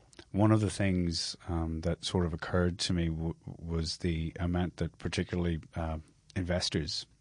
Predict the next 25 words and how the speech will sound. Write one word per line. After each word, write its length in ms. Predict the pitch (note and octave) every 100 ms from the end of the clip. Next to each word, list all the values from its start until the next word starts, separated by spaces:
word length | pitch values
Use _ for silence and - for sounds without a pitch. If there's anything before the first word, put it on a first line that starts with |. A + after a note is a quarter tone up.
| - -
uh, 160 | F2+
in 100 | -
the 60 | E2+
financial 380 | - F2+ F#2+ F2+
markets, 320 | D2+ - F2
just 160 | D3+ -
an 60 |
impact 300 | G#2 F#2 E2+
in 60 | E2+
the 60 |
financial 340 | D#2 D#2+ D#2+ F#2+
markets, 300 | E2+ - - - - - - -
you'd 180 | F#3+ A#3+
have 180 | D#3+ -
to 120 | A2
have 300 | F#2+ F2 - -
teams 280 | A2 G2+
of 60 | F#2
specialists, 760 | - F2+ - E2 - - - - - - - - - - - -
uh, 360 | F#2+ F2+ F2 E2 - - - - -
lawyers, 840 | G2+ G#2 G#2+ G2+ F#2+ F2+ - - - -
financial 500 | - G2 F#2 - F#2
analysts, 760 | F2+ F2 E2+ - - - - - -
equity 340 | F#2+ - F2
analysts, 680 | E2+ D#2+ D#2+ G#2+ - - -